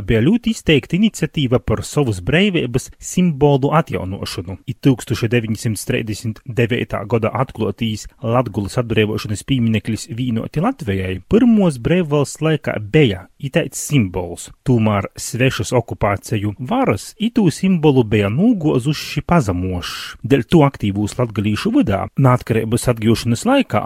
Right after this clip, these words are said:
rodās dūma atjaunot i tū pīminekli. Pīminekļa atjaunošanas grupas vadītājs bija mākslinieks Osvalds Zvejsalnīks.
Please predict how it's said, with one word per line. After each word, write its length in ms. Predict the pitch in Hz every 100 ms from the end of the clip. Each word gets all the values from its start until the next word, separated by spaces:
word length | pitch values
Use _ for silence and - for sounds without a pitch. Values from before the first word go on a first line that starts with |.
| 98
rodās 520 | - 233 233 151 117
dūma 380 | 156 185 135 143
atjaunot 760 | 214 - 190 156 143 135 -
i 160 | - 117
tū 320 | - 113 120
pīminekli. 760 | - 131 98 92 90 90 - 90 87
Pīminekļa 680 | - 139 117 101 104 98 -
atjaunošanas 720 | 117 - 107 110 - 110 98
grupas 360 | - 131 135 208
vadītājs 600 | 285 135 95 107 92 90
bija 200 | 101 98
mākslinieks 800 | 202 269 - 151 139 123 - -
Osvalds 680 | - 170 - 143 131 120 -
Zvejsalnīks. 1160 | - 92 95 95 85 92 87 90 87 85 - -